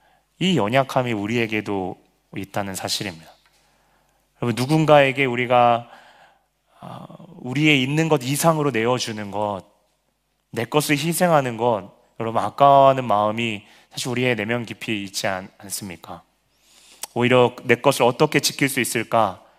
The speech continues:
고민하죠. 그런데 그렇게 사랑이 없음을 우리가 그렇게, 그러한 내 모습을 직면하고 좀 솔직하게 바라볼 때 우리는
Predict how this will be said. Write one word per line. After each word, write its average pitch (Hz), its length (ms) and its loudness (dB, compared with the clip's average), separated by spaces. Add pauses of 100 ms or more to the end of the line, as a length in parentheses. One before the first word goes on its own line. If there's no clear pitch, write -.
(140)
고민하죠. 107 680 -4 (840)
그런데 131 240 0
그렇게 127 460 2
사랑이 175 400 2
없음을 139 840 0 (540)
우리가 131 200 0
그렇게, 131 680 -2 (360)
그러한 165 380 6
내 151 140 4
모습을 139 600 0
직면하고 135 1000 -2
좀 127 140 -10
솔직하게 170 600 -2
바라볼 113 640 0
때 104 520 -8 (1000)
우리는 127 600 0